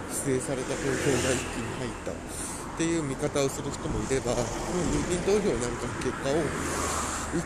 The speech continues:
気に参入したからそういうことになったんだっていうこともあり得るでしょうし、どうなる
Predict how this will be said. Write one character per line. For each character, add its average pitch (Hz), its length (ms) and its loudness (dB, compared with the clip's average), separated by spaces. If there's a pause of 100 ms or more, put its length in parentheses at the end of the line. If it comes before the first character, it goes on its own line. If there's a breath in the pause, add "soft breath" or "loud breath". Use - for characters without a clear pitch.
気 - 40 0
に 147 240 2
参 131 280 -2
入 135 140 0
し - 100 -4
た 165 80 2
か 147 120 2
ら 104 80 -2
そ 131 100 -2
う 120 40 2
い - 20 0
う 113 40 -2
こ 139 100 -2
と - 100 -2
に 110 100 -2
な 113 80 0
っ 113 40 -2
た 107 120 -4
ん 107 140 -2
だ 98 60 -2
っ - 20 -4 (160)
て 127 80 -2
い 117 40 0
う 120 40 -2
こ 156 100 0
と 151 100 0
も 123 80 4
あ 104 160 0
り 120 120 0
得 127 100 2
る 120 60 2
で - 60 -6 (100)
し - 100 -4
ょ 113 60 -2
う 107 100 -2
し、 - 140 -2
ど - 1080 2
う 190 40 8
な 202 80 10
る 208 60 8